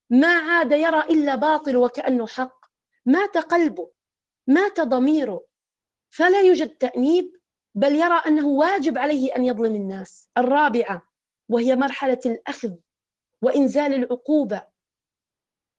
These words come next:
ففي الإملاء للظالمين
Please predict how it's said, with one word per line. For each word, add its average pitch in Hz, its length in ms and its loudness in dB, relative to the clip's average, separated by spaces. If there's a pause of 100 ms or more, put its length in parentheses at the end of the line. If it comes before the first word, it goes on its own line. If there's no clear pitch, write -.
(1000)
ففي 262 280 0
الإملاء 302 720 2
للظالمين 262 1040 -2